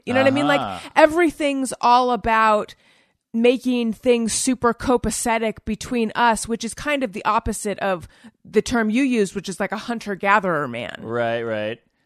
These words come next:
Speaker 2: Yeah, I, I think there's something to it. And I, I was in a twelve-year relationship, so I just got beaten down into, like, this sad, silly putty of a guy where I would just go,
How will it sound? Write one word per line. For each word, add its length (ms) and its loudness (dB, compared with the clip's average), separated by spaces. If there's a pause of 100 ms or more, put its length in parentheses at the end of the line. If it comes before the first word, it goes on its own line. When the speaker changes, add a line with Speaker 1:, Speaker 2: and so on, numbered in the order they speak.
Speaker 2:
Yeah, 320 2
I, 220 0 (220)
I 40 2
think 260 -4
there's 160 -4
something 260 -2
to 240 2
it. 80 4
And 240 -2 (640)
I, 140 2
I 200 0
was 120 0
in 80 -2
a 40 -2
twelve-year 400 0
relationship, 800 -2
so 160 0
I 160 2
just 440 -8
got 320 -2
beaten 340 -6
down 420 0
into, 260 -6
like, 220 -4
this 180 -8
sad, 640 -2
silly 380 -4
putty 400 2
of 100 -2
a 60 -4
guy 400 2
where 100 0
I 40 2
would 100 -2
just 140 -12
go, 260 0